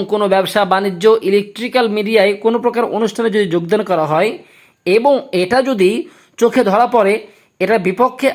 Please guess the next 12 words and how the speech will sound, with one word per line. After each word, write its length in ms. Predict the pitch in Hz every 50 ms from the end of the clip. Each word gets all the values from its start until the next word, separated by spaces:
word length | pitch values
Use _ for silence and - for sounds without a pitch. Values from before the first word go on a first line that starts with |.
| - - _
আইন 360 | 180 180 190 208 226 240 240
ও 100 | 247 247 247 220 214 - -
আইনত 320 | 175 180 196 220 226 214 226
ব্যবস্থা 400 | 190 185 202 202 202 - - 254 - 453 415 - _ _ - -
গ্রহণ 280 | 175 190 175 175 190 190
করবে 260 | 190 190 180 170 214
কর্তৃপক্ষ। 560 | 214 - 175 147 - 147 - - 143 - - - 135 - - _ _ _ _ _ _ -
বিধায় 340 | 170 180 180 185 165 170 185 - - - _ _ - - _ _
যারা 200 | - 165 226 226
ইসলামিক 400 | 220 208 208 - 247 254 262 262 - -
ফাউন্ডেশনের 520 | 185 185 190 196 208 202 247 254 247 247 214
কর্মকর-, 680 | 202 196 208 214 208 233 226 202 - _ - 202 190